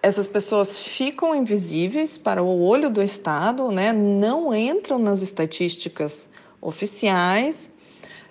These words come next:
e se expõem ainda mais aos riscos da doença e do óbito. Inclusive, são populações que trabalham nas ocupações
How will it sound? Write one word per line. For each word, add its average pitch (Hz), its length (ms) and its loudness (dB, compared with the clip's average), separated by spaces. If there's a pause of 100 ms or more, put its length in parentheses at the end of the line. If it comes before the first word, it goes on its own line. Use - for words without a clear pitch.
(280)
e 277 320 4
se 311 160 -2
expõem 277 580 0
ainda 247 240 2
mais 240 320 0
aos 311 200 2
riscos 302 500 -2
da 175 140 2
doença 233 520 0
e 269 60 -4
do 330 160 0
óbito. 247 640 2 (360)
Inclusive, 262 640 2
são 302 300 0
populações 220 1040 0
que - 180 -8
trabalham 220 920 0 (360)
nas 175 360 0
ocupações 214 1000 0